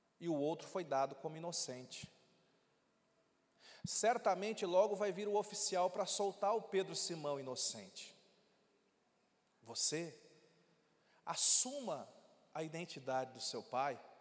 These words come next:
saia dessa prisão e viva a vida dele." Dito e feito, passado um tempo, o oficial de justiça chega,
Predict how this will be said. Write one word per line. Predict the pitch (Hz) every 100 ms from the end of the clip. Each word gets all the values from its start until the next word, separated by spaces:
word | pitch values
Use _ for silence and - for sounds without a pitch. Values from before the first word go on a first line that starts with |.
| - - _ _ _ _ _ _ _ _ _ _ _
saia | - - - 196 208 196
dessa | 170 175 180
prisão | 170 156 139 160 160 - - _ _ _ _ _ _ _ _ _ _ _
e | 139
viva | 123 107 170 220 214 220 196 - - - - _ _ _ _ _ -
a | 143
vida | 113 131 160 170
dele." | 127 120 113 101 - _ _ _ _ _ _ _ _ _ _ _ _ _ _ _ _ _ _ _ _ - - _ _
Dito | 107 123 139
e |
feito, | 135 175 180 175 - - - - _ _ _ _ _ _ -
passado | 107 - 135 139
um | 143
tempo, | - 160 180 -
o |
oficial | 143 - - 135
de | 131
justiça | 135 135 147 147
chega, | 139 - 165 190 180